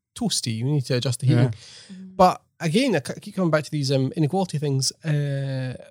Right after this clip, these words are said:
Speaker 1: a lot of the work for setting, um, office environments was done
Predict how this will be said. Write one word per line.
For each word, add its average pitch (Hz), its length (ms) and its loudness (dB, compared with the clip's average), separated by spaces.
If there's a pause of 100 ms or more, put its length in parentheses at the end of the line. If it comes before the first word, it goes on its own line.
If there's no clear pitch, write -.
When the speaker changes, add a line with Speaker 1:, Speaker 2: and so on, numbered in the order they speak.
(180)
Speaker 1:
a 165 80 4
lot 180 180 6
of 175 80 0
the 170 100 4
work 156 340 4
for 131 640 2 (180)
setting, 139 800 2 (100)
um, 127 340 2 (140)
office - 640 -2 (560)
environments 143 680 6
was 127 120 0
done 123 380 2